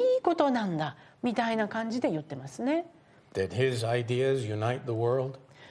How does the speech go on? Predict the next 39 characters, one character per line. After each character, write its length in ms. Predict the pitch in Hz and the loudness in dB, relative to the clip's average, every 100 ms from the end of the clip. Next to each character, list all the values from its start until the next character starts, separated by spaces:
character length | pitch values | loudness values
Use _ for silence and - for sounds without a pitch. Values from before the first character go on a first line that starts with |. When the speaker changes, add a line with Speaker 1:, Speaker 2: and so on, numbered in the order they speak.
| - | -14
Speaker 1:
さ 520 | - - 294 277 160 - | -6 0 4 4 2 -4
あ、 180 | - - - - | -18 -20 -8 -2
か-、 400 | - 311 311 311 | 2 4 4 2
こ 160 | 339 | 2
ん 160 | 339 330 | 4 4
な 260 | 320 320 - 202 | 4 2 0 -2
彼 240 | 269 262 | 0 2
の 320 | 226 269 311 | 2 2 2
考 340 | 285 - 220 220 | 0 -2 -2 2
え 140 | 202 202 | 2 2
方 300 | 196 196 180 | 0 2 2
は 300 | 190 269 359 - | 2 2 -2 -10
世 220 | - - 269 | -4 -2 0
界 320 | 233 208 190 | 2 2 2
を 240 | 220 311 - - - - - _ _ _ | 2 0 -6 -20 -20 -20 -20 _ _ _
平 400 | - 147 175 208 | -10 -2 0 2
和 120 | 202 208 | 2 0
で 120 | 208 | 0
国 320 | 208 208 220 | 0 0 -2
と 140 | 208 | -4
国 340 | 202 226 220 226 | -6 -6 -4 -2
を 160 | 254 269 | -2 -2
つ 160 | - 170 | -2 -2
な 160 | 214 | 0
い 80 | 294 | 0
だ 100 | 381 | 0
で 100 | 320 | -2
し 140 | - | -4
ょ 40 | - | -10
う 120 | - | -16
か？ 100 | - - - | -20 -14 -10
Speaker 2:
As 220 | 98 107 | -6 -4
a 40 | |
result 640 | 104 104 120 120 113 117 | -4 0 2 0 0 0
of 120 | 107 87 - | 0 -2 -8
his 340 | - 131 110 - | -2 -2 -2 -8
thinking, 480 | - 127 123 - 87 - - - | -8 -4 -4 -4 -6 -8 -16 -10
his 260 | - 135 117 - | -4 -2 -4 -6
propaganda, 800 | 127 120 107 117 117 113 92 | -4 -2 -2 0 0 0 -4